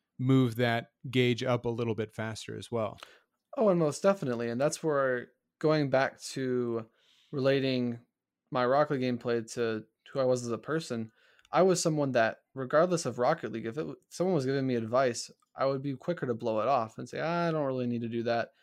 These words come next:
Speaker 2: It's okay. I'll do it my own way. I, I know what's best for me." But if there are people truly trying to speak into my life or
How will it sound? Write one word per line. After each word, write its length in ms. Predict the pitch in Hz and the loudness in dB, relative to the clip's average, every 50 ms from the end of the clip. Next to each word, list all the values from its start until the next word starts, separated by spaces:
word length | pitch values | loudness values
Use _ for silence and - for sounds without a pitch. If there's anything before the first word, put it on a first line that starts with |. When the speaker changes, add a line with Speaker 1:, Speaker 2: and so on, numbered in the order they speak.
| _ _ _ _ | _ _ _ _
Speaker 2:
It's 140 | 147 - - | -8 -4 -4
okay. 240 | 139 127 - 131 | -6 -4 0 0
I'll 140 | 123 123 131 | 2 2 2
do 140 | 131 139 139 | 2 0 -4
it 80 | - - | -4 -2
my 120 | 120 123 | -2 -2
own 180 | 123 123 120 120 | -2 -2 -2 0
way. 160 | 117 117 117 | 0 2 2
I, 180 | 120 123 120 120 147 - _ _ _ - | 2 2 0 -2 -4 -16 _ _ _ -2
I 180 | 101 117 120 | 0 0 0
know 260 | 117 123 127 120 120 113 | 0 -2 -6 -6 -4 -4
what's 160 | 113 113 - | -4 -6 -6
best 220 | - 113 110 - | -10 -10 -10 -10
for 80 | - 127 | -10 -6
me." 300 | 131 151 151 123 120 _ _ _ _ _ _ _ _ _ | -4 -4 -2 -4 -6 _ _ _ _ _ _ _ _ _
But 80 | 139 | -8
if 60 | 131 - | -4 0
there 120 | 156 147 | 0 0
are 60 | 143 | 0
people 580 | 135 - _ - 175 170 170 147 135 127 123 120 _ _ _ | -2 -4 _ -6 -6 -4 -4 -4 -4 -4 -4 -6 _ _ _
truly 360 | - - 160 160 160 156 151 | -4 2 2 4 4 4 2
trying 220 | 139 - 147 143 131 | 2 0 -2 -2 -2
to 60 | 123 | -2
speak 280 | - - - 135 - | -4 -4 -6 -4 -4
into 140 | 139 131 127 | -2 -2 0
my 100 | 123 120 | 0 0
life 320 | 117 120 131 135 123 - - | 2 2 2 2 0 -2 -6
or 140 | 117 110 | -12 -12